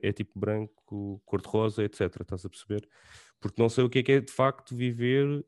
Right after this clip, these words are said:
tipo, do lado da minoria que às vezes não é representada em nada, ok?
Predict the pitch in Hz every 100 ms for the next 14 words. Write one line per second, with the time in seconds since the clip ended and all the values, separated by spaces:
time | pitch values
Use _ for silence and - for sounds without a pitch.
0 | _ - 120 123 120 120 120 120 120 -
1 | _ _ _ _ - 110 117 120 120 -
2 | - _ 120 117 123 123 131 - 131 131
3 | 131 131 131 - 131 139 131 127 135 127
4 | 107 101 101 _ 92 - 98